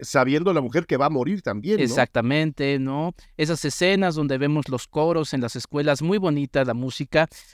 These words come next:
Speaker 2: Eh, por cierto, y, y eso sí, eh, Akira Ifukube, el, el creador del rugido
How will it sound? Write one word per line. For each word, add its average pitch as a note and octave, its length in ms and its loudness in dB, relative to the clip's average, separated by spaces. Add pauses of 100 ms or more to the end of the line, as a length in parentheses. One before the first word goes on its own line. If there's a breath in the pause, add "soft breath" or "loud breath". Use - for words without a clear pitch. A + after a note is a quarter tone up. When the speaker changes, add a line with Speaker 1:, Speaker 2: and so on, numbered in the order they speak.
Speaker 2:
Eh, C#3 100 -4
por C#3 180 -4
cierto, F3 540 2
y, B2 180 -4
y B2 140 -4
eso C3+ 180 -6
sí, D#3 380 -4
eh, A2+ 320 -4
Akira D3+ 380 0
Ifukube, D#3+ 720 -2
el, A2 320 -4
el A2 160 -8
creador C3 480 0
del G3+ 240 2
rugido G3 560 0